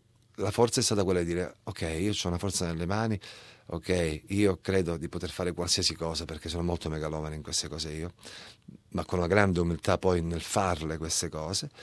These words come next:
ho deciso completamente di, toccandomi il cappello, "Che cosa faccio? Faccio quello che qui non si fa".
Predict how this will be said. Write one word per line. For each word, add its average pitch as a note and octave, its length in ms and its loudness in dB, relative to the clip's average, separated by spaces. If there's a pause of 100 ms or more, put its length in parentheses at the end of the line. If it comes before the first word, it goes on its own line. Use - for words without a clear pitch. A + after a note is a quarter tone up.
(280)
ho - 120 0
deciso A2+ 500 2
completamente G2+ 760 -2
di, G2 200 -2 (280)
toccandomi G2+ 420 0
il D#2+ 80 -4
cappello, E2 480 -6
"Che - 160 -12
cosa A2 240 -2
faccio? E2 420 -6 (180)
Faccio F#2+ 380 -8
quello F#2+ 220 -4
che F#2 160 -10
qui - 160 -12
non D#2+ 160 -12
si - 120 -2
fa". - 260 -14